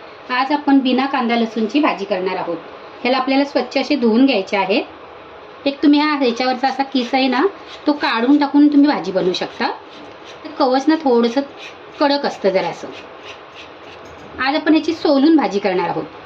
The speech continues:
हे मागचा पुढचा भाग आहे ना तो थोडा कापून टाकायचा आणि थोडं थोडं वरचं वरचं पातळ पातळ असं याचं साल आहे ना ते आपण काढून टाकायचं आहे. जास्त मोठं पा साल काढायचं नाही, जास्त मोठं काढलेत ना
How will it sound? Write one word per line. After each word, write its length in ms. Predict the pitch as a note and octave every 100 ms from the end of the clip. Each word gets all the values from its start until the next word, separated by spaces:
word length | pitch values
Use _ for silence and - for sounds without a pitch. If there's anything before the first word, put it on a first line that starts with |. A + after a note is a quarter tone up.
| - - B3
हे 60 |
मागचा 360 | B3+ A3+ - C4
पुढचा 280 | C4+ A#3+ C4+
भाग 180 | A#3+
आहे 120 | B3 C4+
ना 180 | C4 G4+ - - -
तो 60 | B3+
थोडा 180 | B3+ B3
कापून 340 | B3+ - A#3+
टाकायचा 440 | A3+ F#3 F3 A#3+ G4 - - - - -
आणि 120 | C4 C#4 - -
थोडं 260 | C#4 C#4+
थोडं 180 | C#4+ D4+
वरचं 320 | D4 A#3 C4+
वरचं 240 | C4 A#3+ C#4+
पातळ 440 | C#4+ C4+ - B3+
पातळ 320 | B3+ B3 B3+
असं 200 | A#3+ A#3+
याचं 280 | A#3+ A3 C#4 A4 - - - -
साल 240 | A3 A#3+
आहे 120 | B3+
ना 120 | B3
ते 100 | B3
आपण 200 | A3+ C#4
काढून 300 | F4 B3+ G3
टाकायचं 420 | G3 F#3+ F#3 - E3+
आहे. 480 | - - - -
जास्त 340 | A#3+ A#3 - D4
मोठं 280 | C#4+ C#4 C#4
पा 180 | C4
साल 260 | B3 B3+ A#3
काढायचं 340 | A#3 G#3+ G#3
नाही, 120 | G3+ F#3
जास्त 240 | G3+ -
मोठं 260 | B3+ A#3 A#3+
काढलेत 340 | A#3+ A#3+ B3+
ना 120 | B3+